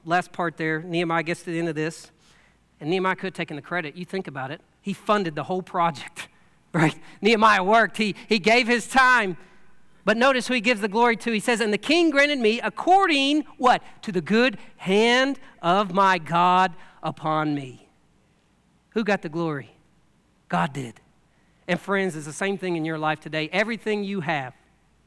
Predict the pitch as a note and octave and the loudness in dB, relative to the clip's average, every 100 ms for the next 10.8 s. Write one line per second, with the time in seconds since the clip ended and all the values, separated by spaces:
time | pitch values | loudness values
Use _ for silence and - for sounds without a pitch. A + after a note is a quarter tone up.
0 | _ _ _ _ _ _ F#3+ A3+ G3 A3 | _ _ _ _ _ _ -10 -8 -6 -6
1 | A3 F#3+ D#3 D3 D3+ F#3+ F#3 - D3+ D3 | -4 -2 -2 -2 -4 -6 -6 -8 -8 -6
2 | E3 D#3+ E3 D3 D3+ C#3+ C#3 A#2+ _ _ | -6 -6 -8 -6 -6 -6 -8 -12 _ _
3 | _ _ _ _ _ _ - F3 F3 - | _ _ _ _ _ _ -4 -4 -4 -8
4 | F3 D3 D3+ _ _ _ D#3 D#3 D#3+ E3+ | -8 -8 -12 _ _ _ -6 0 2 0
5 | F3 F#3 C#3 D3+ D3 D3 C#3+ C#3+ B2+ B2 | -6 -12 -8 -8 -8 -8 -10 -10 -12 -12
6 | - _ _ _ _ F#3 - G3+ F3+ F#3 | -16 _ _ _ _ -8 -4 -4 -2 -4
7 | E3+ G3+ - G3 F#3 F3+ D#3 - E3+ D#3+ | -2 -6 -2 -4 -2 -4 -4 -2 -2 0
8 | E3 D3+ E3+ C#3 - - _ _ _ E3 | -2 -2 -6 -6 -14 -20 _ _ _ 0
9 | G#3 - E3 D3+ F3 F3 D#3+ D#3+ D3+ C#3+ | 0 0 -4 -2 -4 -6 -6 -2 -2 -2
10 | D3 D#3+ E3+ E3+ D#3+ C#3+ C#3 | -4 -4 -4 -2 -2 -4 -8